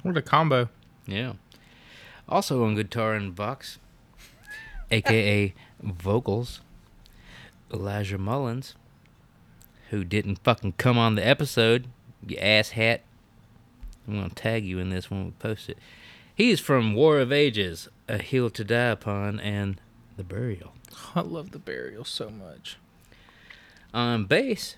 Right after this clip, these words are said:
Speaker 2: we have Ole Business, who also played in Shining and Tristania. And then on drums, we have Andreas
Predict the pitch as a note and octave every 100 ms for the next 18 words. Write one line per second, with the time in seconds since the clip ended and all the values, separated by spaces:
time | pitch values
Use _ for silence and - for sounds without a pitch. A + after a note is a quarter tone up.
0 | - A#2 A2+ A#2 A2 G#2 - - _ _
1 | - C3 C#3 C3+ C3 - - - - _
2 | - E2+ E2+ D3+ - C3 D3+ - - -
3 | _ _ _ _ _ - - A2 G2+ G2+
4 | G#2+ F#2 G#2+ G2+ F#2+ F#2 F2+ E2+ - -
5 | G#2+ G#2 G#2+ A2+ A#2 - G2+ G2 F#2 F2
6 | - - _ - - G#2 - G#2 A#2 G2
7 | G2 - _ _ _ _ _ _ - _
8 | _ _ _ - _ _ - A2 A2+ A2
9 | G#2+ G#2 A#2+ G3 F#3+ F#3+ G3+ - - -
10 | A2+ A2 G#2+ G#2+ G#2 G#2 - - - -
11 | - _ - G#2 G2+ G#2+ A#2 C#3 D3+ -